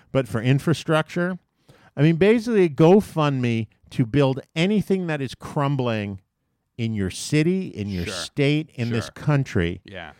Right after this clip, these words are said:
Speaker 1: that the government has promised us they will take care of,
Speaker 2: Mm-hmm.
Speaker 1: but they haven't because government, as we all know, is useless.
Speaker 2: Sure.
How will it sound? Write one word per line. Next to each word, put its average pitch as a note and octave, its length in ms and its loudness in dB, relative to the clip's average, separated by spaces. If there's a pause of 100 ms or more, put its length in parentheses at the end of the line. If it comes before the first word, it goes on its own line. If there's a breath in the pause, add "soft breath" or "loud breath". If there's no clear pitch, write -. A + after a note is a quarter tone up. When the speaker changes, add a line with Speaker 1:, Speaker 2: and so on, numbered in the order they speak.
(180)
Speaker 1:
that A#2+ 380 0 (160)
the A#2 180 -2
government D#3+ 520 0
has C#3+ 180 0
promised F#3+ 680 -4
us C3+ 280 -2
they C3+ 320 0
will C#3 460 4
take C#3+ 400 -4
care D#3+ 340 2
of, F2+ 300 -2
Speaker 2:
Mm-hmm. G2 280 -18 (460)
Speaker 1:
but A2+ 180 2
they A#2 140 0
haven't A#2 560 0 (400)
because F#2 400 -4
government, D3 600 0
as F2+ 240 -6
we F#2+ 120 -4
all A#2 300 -4
know, F#2+ 460 -2
is - 280 -14
useless. E2+ 880 -8
Speaker 2:
Sure. G#2 360 -8